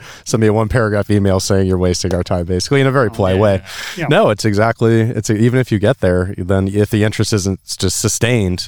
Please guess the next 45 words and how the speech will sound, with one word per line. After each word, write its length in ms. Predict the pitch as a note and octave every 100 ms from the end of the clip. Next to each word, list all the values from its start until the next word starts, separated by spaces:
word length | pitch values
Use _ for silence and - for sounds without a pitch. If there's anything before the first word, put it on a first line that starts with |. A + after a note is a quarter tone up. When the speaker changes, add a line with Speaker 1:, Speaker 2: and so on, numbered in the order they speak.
| -
Speaker 1:
then 580 | G#2 G2+ F#2+ F2+ F2 -
there's 160 | - A2
so 100 | A#2
many 140 | G#2 F#2
people 260 | G#2+ G#2+ G2+
that 60 |
are 60 | F#2
gonna 80 | F#2
come 240 | - G2+
in 80 | F#2+
and 100 | F2+
try 180 | F2+ G2+
to 140 | F2+ E2+ -
Speaker 3:
Yeah. 180 | E3+ D3 A#2+
Speaker 1:
cut 180 | - G3
your 120 | G3+
access 440 | G3 G3 - C3+ B2+
off 240 | B2 A#2+
as 100 | B2+
a 40 | C3+
control 280 | D3 G3
mechanism 560 | A#2+ G#2+ G#2+ G2+ F#2+ G2+
or, 160 | G#2 G#2+
you 100 | A#2+
know, 100 | A#2+
the 80 | B2
system 300 | - C#3 C3
protecting 400 | A#2 C3+ B2 A#2+
<laughs> 80 | B2
itself, 300 | - B2+ A#2
'cause 100 | C#3
these 120 | C3
people 440 | - G3+ B2+ A2 G2+ - _
for, 300 | - B2 B2+
like, 160 | A2 A2+
there's 140 | A#2+
systems 320 | - - B2+ F#2+
that 80 | F#2+
form 220 | B2+ G2+
around 260 | F2 F2+
them, 180 | F2+ F#2
right? 180 | G2 G#2+
These 180 | - F#2
Speaker 3:
Right. 100 | -
Speaker 1:
active 520 | G2+ G#2 G2+ F#2 -